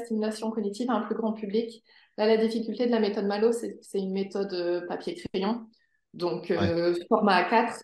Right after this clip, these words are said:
Speaker 1: Et pour les personnes qui sont malvoyantes ou non-voyantes, ça peut poser des difficultés.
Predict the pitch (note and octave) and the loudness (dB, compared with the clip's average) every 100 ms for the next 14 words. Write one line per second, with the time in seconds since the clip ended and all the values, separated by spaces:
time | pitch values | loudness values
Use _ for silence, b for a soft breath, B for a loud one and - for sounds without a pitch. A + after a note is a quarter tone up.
0 | - G3+ G3 G3+ F#3+ F#3+ G3 A3 G#3+ G#3+ | 2 2 4 0 0 0 0 2 2 0
1 | G3+ - F3+ F3+ G3+ G3+ G3+ G3 A3 G#3+ | -4 -4 -4 0 2 2 2 0 0 -2
2 | G#3 G#3 G#3+ G3 G3+ A#3 - - _ _ | -2 0 0 0 0 -2 -4 -12 _ _
3 | _ G3+ G3+ G3 F#3 F#3+ F#3 F#3 - F#3 | _ -2 -2 0 0 0 0 -2 -6 -8
4 | - - | -6 -10